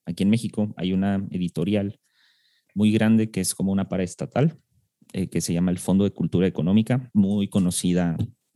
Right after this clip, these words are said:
o sea, tienen libros académicos y tienen de todo. Las, sus novelas son increíbles. Y, pues, en las filas tiene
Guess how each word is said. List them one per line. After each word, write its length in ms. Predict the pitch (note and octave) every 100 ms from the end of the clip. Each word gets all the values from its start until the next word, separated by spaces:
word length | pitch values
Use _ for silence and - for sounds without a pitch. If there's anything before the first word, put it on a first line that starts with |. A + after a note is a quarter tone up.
| -
o 80 | -
sea, 200 | F2 E2+
tienen 260 | F2 F2+
libros 300 | F2+ F2+ F2+
académicos 640 | D2+ E2+ E2 E2+ D#2 E2 D#2+
y 60 |
tienen 240 | D2+ E2 E2
de 80 | D#2
todo. 360 | E2 D#2+ F2 -
Las, 100 | E2
sus 220 | - F2 F2
novelas 340 | F2 F2 E2+
son 240 | F2 F2
increíbles. 720 | F2 E2+ D#2 E2 E2 E2 - _ _ _ _ _ _ _
Y, 160 | F2
pues, 260 | E2+ E2 -
en 120 | E2
las 160 | D#2+ -
filas 300 | F2 F2 -
tiene 500 | F2 F2+ F2+ D#2+ C#2